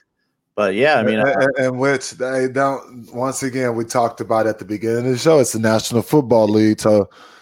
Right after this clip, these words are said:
Speaker 2: uh, they, these are two, two tough games right here. Um, well, as far as if you get knocked off for the Titans, um,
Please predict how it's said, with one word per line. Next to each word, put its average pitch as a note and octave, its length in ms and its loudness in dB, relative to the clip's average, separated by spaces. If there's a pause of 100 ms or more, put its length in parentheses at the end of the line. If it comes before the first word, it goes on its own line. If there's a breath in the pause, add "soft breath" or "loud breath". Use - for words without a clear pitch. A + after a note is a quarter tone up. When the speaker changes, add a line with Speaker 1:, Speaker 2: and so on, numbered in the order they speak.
(380 loud breath)
Speaker 2:
uh, G#2 520 -6
they, B2 200 -2
these B2 280 -4
are A#2 100 0
two, C#3+ 460 -2
two C3+ 240 -4
tough B2+ 340 -2
games G#2 400 -6
right F#2+ 200 -4
here. F#2+ 320 -8 (600)
Um, G#2 520 -6
well, A#2+ 220 0
as A2 120 -4
far A#2 260 2
as G2 140 -6
if G#2+ 200 -8
you A#2+ 80 -4
get A#2+ 200 -2
knocked A#2 320 -2
off G#2+ 220 -2
for A2+ 100 -4
the G#2 100 -6
Titans, G#2+ 580 -6 (140)
um, F#2+ 560 -8